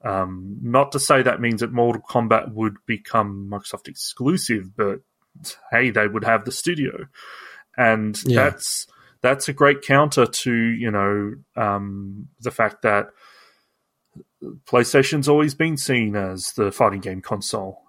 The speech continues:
Speaker 1: um, with the
Speaker 2: That's
Speaker 1: exception
Speaker 2: true.
Speaker 1: of Killer
Speaker 2: Yeah.
Speaker 1: Instinct. And it's, I think that would be a huge thing for them. Um,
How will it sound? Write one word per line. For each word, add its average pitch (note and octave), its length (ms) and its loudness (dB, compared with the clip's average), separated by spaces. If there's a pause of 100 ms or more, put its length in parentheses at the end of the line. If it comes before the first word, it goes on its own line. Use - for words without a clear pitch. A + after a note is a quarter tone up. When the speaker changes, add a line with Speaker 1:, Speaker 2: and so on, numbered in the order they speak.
(100)
Speaker 1:
um, F#2+ 680 -6
with G#2+ 200 -6
the C3+ 100 2
Speaker 2:
That's A#2+ 140 0
Speaker 1:
exception G#2+ 220 0
Speaker 2:
true. B2+ 80 -2
Speaker 1:
of - 100 -8
Killer A2 220 0
Speaker 2:
Yeah. G#2+ 80 0
Speaker 1:
Instinct. - 400 -8 (100)
And G#2+ 500 2 (220)
it's, - 480 -4 (140)
I B2 80 4
think C#3+ 180 -2
that C3 120 2
would A#2 140 -6
be G#2+ 220 2
a G#2+ 60 0
huge A2+ 340 -8
thing G#2 120 -8
for G#2+ 140 -8
them. G2 400 -6
Um, F#2+ 540 -6